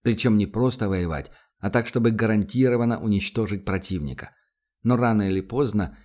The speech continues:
местечко такое появится, и вот тогда всех до единого. Так, чтобы даже весточки послать не успели. Тут двойная польза.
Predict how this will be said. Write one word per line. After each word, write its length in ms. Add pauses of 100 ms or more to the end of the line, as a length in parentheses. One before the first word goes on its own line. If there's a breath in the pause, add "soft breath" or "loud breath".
(160 loud breath)
местечко 460
такое 380
появится, 840 (120)
и 80
вот 280
тогда 640 (520)
всех 500 (440)
до 180
единого. 720 (400)
Так, 160
чтобы 320
даже 260
весточки 600
послать 520
не 60
успели. 480 (420)
Тут 200
двойная 420
польза. 520